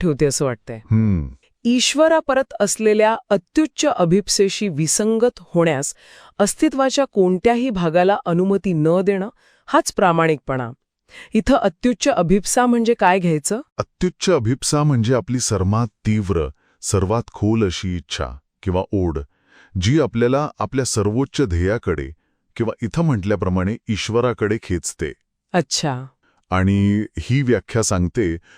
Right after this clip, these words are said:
Speaker 2: की आपल्यातला कोणताही भाग, अगदी छोटा विचार असेल, एखादी सवय असेल किंवा कोणतीही भावना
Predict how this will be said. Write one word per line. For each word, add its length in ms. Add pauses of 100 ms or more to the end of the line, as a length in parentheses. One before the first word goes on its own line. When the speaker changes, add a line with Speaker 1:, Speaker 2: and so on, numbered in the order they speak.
(140)
Speaker 2:
की 120
आपल्यातला 460
कोणताही 640
भाग, 300 (460)
अगदी 240
छोटा 320
विचार 380
असेल, 440 (260)
एखादी 340
सवय 420
असेल 440 (320)
किंवा 240
कोणतीही 480
भावना 560